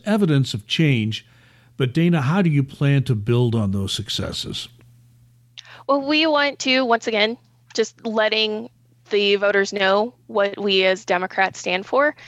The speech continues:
Speaker 2: and really talking to them and hearing their concerns as well. Um,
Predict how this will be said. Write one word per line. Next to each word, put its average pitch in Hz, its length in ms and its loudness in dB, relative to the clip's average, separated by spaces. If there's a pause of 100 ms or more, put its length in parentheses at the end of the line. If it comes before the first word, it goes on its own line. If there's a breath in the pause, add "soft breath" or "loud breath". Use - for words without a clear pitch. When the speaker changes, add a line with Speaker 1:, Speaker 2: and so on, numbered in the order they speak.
(160 loud breath)
Speaker 2:
and 294 300 0
really 285 320 0
talking 214 480 -2
to - 120 -8
them 190 440 0
and 185 160 -2
hearing 196 460 0
their 180 200 2
concerns 170 480 -6
as 160 140 -8
well. - 280 0 (360 loud breath)
Um, 139 500 0